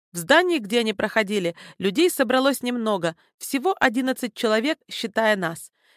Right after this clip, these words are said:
Ведущий оказался приятным мужчиной. Лекция была, конечно, на испанском, но, как ни странно, мы всё поняли.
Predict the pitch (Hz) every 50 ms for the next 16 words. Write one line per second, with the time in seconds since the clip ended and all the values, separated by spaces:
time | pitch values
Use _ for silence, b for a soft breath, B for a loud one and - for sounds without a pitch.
0 | _ _ - 185 233 208 359 392 - - 277 247 - - 233 202 254 254 254 -
1 | - 196 - 196 208 170 175 214 277 - - 254 240 226 226 226 - - - -
2 | 180 160 160 - - _ _ _ _ _ _ _ _ _ - 208 285 349 - -
3 | - 277 254 214 247 247 254 247 - 240 233 240 240 - - 208 214 214 214 -
4 | - - 285 330 370 339 - - 240 202 180 B B 185 160 B 202 220 226 -
5 | 214 - - 185 170 - - 214 240 311 370 370 339 330 269 214 226 269 - -
6 | - 233 - - 185 180 175 175 170 165 170